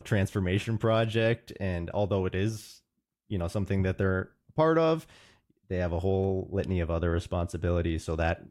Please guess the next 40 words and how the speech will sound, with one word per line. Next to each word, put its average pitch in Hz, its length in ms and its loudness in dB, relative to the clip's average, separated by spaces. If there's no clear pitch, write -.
can 80 120 -4
get 85 140 -2
in 85 80 -4
the 87 60 2
way. 82 400 2
But 82 220 0
I 87 100 0
think 87 200 0
that's 82 180 -2
just - 240 -6
the 98 60 -2
data 82 360 0
piece. 80 500 -4
I, 80 440 0
I 85 60 0
can't 85 280 -4
tell 87 140 2
you 85 120 2
how 85 120 0
many 82 200 0
times 82 540 -2
I've 87 220 -2
experienced 98 540 0
where 85 120 0
if 85 100 -4
you 87 100 -4
don't 90 300 0
do 92 180 0
a 82 60 -2
proper 98 480 0
job 90 580 0
in, 101 160 0
in 110 160 4
the 104 80 4
discovery 92 800 -2
and 92 160 -4
getting 98 320 0
those 104 460 0
communication 110 680 0
channels, 104 680 0